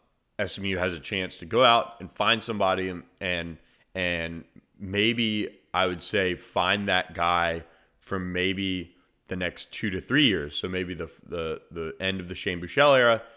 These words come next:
maybe the beginning of the Preston Stone era. But ultimately, you, you want your next hire to be hired elsewhere in, I would say, two to three years.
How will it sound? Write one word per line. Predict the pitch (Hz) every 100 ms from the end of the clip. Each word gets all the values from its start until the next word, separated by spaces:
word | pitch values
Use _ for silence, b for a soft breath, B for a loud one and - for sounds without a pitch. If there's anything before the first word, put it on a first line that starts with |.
| B
maybe | 87 87
the | 78
beginning | 85 101 104 101
of |
the | 90
Preston | 98 92 82
Stone | - 98 95
era. | 92 90 B B
But | 104
ultimately, | 113 139 139 101 107
you, | 113 156
you | 147 127 160
want | 98 104 110 - -
your | 95 98
next | 92 92 -
hire | 127 139 90 87 b b b
to | -
be | 107 117
hired | 95 92 90 82 80 -
elsewhere | 113 - 104 90 87 - -
in, | 98 92 87 85 - _ -
I | 98
would | 92 -
say, | 87
two | - 87
to | 78
three | 85 78
years. | 55 - -